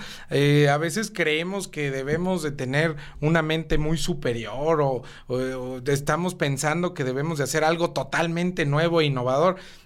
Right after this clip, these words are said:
No necesariamente, sino la forma que lo haces,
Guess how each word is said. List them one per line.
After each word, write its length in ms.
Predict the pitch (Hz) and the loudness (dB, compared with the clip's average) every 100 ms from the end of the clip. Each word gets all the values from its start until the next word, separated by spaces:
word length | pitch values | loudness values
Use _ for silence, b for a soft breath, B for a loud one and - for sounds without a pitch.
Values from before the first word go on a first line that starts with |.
| - | 0
No 320 | 147 180 247 | 2 4 4
necesariamente, 800 | 254 233 202 226 233 214 269 202 | 2 2 2 2 2 2 -2 -2
sino 280 | 156 156 156 | -2 0 2
la 160 | 151 | 2
forma 300 | 147 208 233 | 0 -4 -6
que 100 | 233 | -4
lo 120 | 165 | -2
haces, 340 | 165 175 220 | 0 0 -2